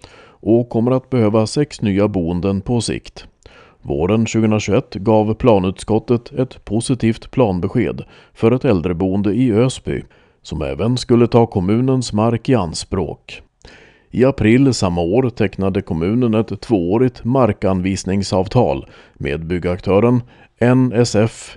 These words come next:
I V Sweden Holding, som är en del av bolaget N R E P:s samhällsfastighetsgren Altura.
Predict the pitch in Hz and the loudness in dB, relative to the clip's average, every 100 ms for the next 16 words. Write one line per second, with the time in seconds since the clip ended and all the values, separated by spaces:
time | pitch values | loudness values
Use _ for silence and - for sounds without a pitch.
0 | - 107 113 98 107 104 98 98 117 123 | -6 -2 0 2 2 0 -2 0 2 2
1 | 120 110 117 104 76 71 62 - - _ | 2 2 2 0 -2 -6 -12 -18 -20 _
2 | _ - 73 71 73 82 85 98 113 110 | _ -12 -6 -4 -4 -6 -4 0 2 2
3 | 110 104 104 95 98 107 113 - 110 110 | 2 2 2 2 2 2 -2 -2 0 2
4 | 110 104 92 - 117 127 82 - 131 110 | 2 2 0 2 2 2 -4 0 2 4
5 | 110 107 - 113 107 - 107 104 98 101 | 2 0 0 2 2 2 0 0 0 2
6 | 120 120 - - - 120 127 - 95 69 | 2 0 -4 -12 2 4 4 2 -4 -2
7 | 80 | -6